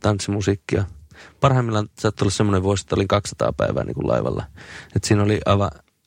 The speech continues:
sitä tanssimusaa tuli tutustuttua vuosien varrella ja tangot oli kyllä semmoisia luontevia ja mukavia hetkiä aina siinä seassa. Niin se jotenkin sitten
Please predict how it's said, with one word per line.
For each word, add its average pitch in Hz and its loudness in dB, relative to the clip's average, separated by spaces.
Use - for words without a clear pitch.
sitä - -2
tanssimusaa 104 0
tuli 78 -2
tutustuttua - -4
vuosien 62 0
varrella 62 0
ja 55 -4
tangot 104 2
oli 101 0
kyllä 107 2
semmoisia 101 2
luontevia 98 0
ja 104 -4
mukavia 104 0
hetkiä - -2
aina - -6
siinä 107 4
seassa. 107 0
Niin 123 -2
se 180 2
jotenkin 143 0
sitten - -2